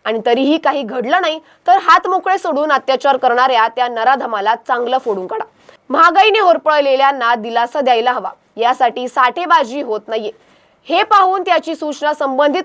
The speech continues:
खात्यांना करा आणि त्यांच्या जोडीला शेतकरी आणि ग्राहक यांच्यातील दुवा बनण्याचा प्रयत्न करा. थोडक्यात आपल्या शाखा, कार्यालये पुन्हा एकदा लोकांसाठी खुली करा. आणि हो,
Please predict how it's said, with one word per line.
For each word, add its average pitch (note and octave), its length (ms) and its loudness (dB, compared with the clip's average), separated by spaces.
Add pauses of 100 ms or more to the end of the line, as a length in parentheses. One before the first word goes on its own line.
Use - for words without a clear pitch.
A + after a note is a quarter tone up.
खात्यांना C4 400 -2
करा B3+ 360 0 (220)
आणि C4 160 -6
त्यांच्या D#4+ 360 0
जोडीला D4+ 480 0
शेतकरी G4+ 560 -2
आणि D#4+ 220 -2
ग्राहक C4 340 -2 (200)
यांच्यातील A#3+ 580 -6 (340)
दुवा C4+ 300 0
बनण्याचा A#3 420 -2
प्रयत्न G#3 340 -8
करा. - 180 -10 (400)
थोडक्यात G4+ 380 2
आपल्या D4+ 360 2
शाखा, B3 540 -2 (100)
कार्यालये A3+ 520 2
पुन्हा C4 420 0
एकदा A#3+ 240 2
लोकांसाठी A3 540 -6
खुली A#3+ 240 -10
करा. G#3+ 180 -6 (420)
आणि C#4+ 200 0
हो, B4 100 0